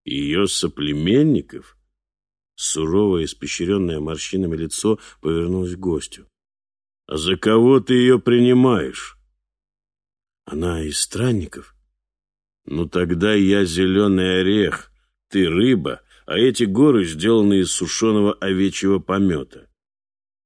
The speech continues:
Придерживайся и дальше своих правил, говори правду, и услышишь в ответ тоже правду. Набери фруктов из моих цветущих садов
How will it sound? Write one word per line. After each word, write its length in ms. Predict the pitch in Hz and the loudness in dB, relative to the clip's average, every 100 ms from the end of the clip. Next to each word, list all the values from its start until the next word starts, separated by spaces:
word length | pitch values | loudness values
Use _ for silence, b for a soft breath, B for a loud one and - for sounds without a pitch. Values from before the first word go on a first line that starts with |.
| - | -4
Придерживайся 720 | 110 127 165 156 151 147 - | 0 4 4 6 6 4 4
и 40 | 143 | 2
дальше 380 | 160 131 - | 4 2 -2
своих 460 | 80 - 101 98 - | -6 -2 0 0 -2
правил, 520 | - 107 123 85 73 | -2 0 0 0 -4
говори 420 | 71 80 92 104 | -4 -2 0 2
правду, 720 | 107 - 117 139 104 71 67 - _ - | 0 2 2 2 0 -4 -10 -12 _ 0
и 100 | 135 | 4
услышишь 640 | 156 - 151 151 - - | 6 6 4 4 2 0
в 60 | 107 | 2
ответ 580 | 107 104 117 123 - - | 0 2 2 2 -4 -2
тоже 360 | 101 98 98 | 2 2 2
правду. 680 | - 80 71 64 - - - _ _ _ _ _ _ - | -2 -4 -4 -6 -10 -16 -16 _ _ _ _ _ _ -8
Набери 440 | 85 90 110 135 | -4 0 2 2
фруктов 640 | - 117 143 113 - 69 | 0 2 2 2 -2 -6
из 120 | 71 | -6
моих 260 | 71 92 92 | -4 -2 -2
цветущих 600 | - 87 82 101 - 78 | -2 -4 -2 -4 -4 -8
садов 540 | - 90 110 120 80 | -4 0 2 2 0